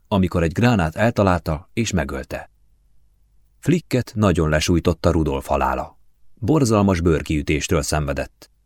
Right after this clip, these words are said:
Hermann Göringet is hiába kérlelte, hogy a fia holttestét hazahozhassa. Ehelyett a birodalmi marsall megszervezte, hogy Flick elrepüljön Rudolf sírjához Lvivbe.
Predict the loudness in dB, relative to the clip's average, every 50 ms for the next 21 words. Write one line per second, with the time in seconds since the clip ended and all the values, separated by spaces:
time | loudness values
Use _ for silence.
0 | _ _ _ 0 2 4 4 6 6 6 6 6 6 6 4 4 2 2 0 0
1 | -2 -2 -2 -2 2 2 4 4 6 6 4 4 4 2 2 2 2 2 2 2
2 | 2 0 -4 -6 -4 -4 -2 -2 -2 0 2 2 2 2 2 0 0 0 0 -2
3 | -4 -2 -2 -2 -2 0 0 -2 -2 -2 -4 -6 -6 -6 -6 -6 -6 -6 -8 -10
4 | -12 -16 -20 _ _ -20 -20 _ -20 _ -20 _ _ 4 6 6 6 6 6 4
5 | 4 2 4 6 8 8 8 8 8 8 8 6 6 6 6 6 4 4 4 6
6 | 6 6 6 4 2 4 4 6 6 6 4 2 2 0 -2 -2 -2 -6 _ -4
7 | -4 -4 0 2 2 2 2 2 -4 -4 -2 -2 0 0 0 0 2 4 4 4
8 | 6 4 4 4 6 6 6 6 6 4 4 4 6 6 6 8 8 6 6 4
9 | 2 2 2 2 0 0 0 -2 -6 -6 -6 -6 -8 -8 -10